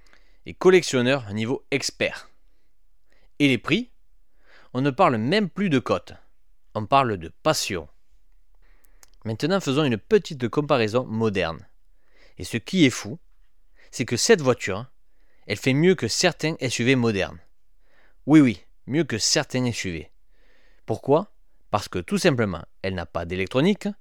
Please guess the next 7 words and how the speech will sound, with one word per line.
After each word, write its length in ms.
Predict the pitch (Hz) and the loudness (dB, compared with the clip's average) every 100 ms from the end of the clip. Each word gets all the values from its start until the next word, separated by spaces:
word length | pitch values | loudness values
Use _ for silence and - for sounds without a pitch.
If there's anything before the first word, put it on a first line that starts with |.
| - - - - - - | -18 -20 -20 -20 -20 2
aucune 340 | 254 196 175 | 2 4 2
assistance, 720 | 120 98 101 - 202 214 - - - - - - - - | 2 0 -4 0 0 0 -6 -12 -20 -20 -20 -20 -20 4
aucun 320 | 220 - 139 | 4 6 4
gadget, 580 | 113 101 113 185 - - - - - - - - | 4 2 2 0 -4 -20 -20 -20 -20 -20 -20 -6
juste 320 | 170 240 110 | -4 -2 -4
de 120 | 98 | -4
l'ingéniosité 1040 | 98 151 220 156 156 135 113 104 - 117 | 0 4 4 2 2 2 2 -2 -6 -8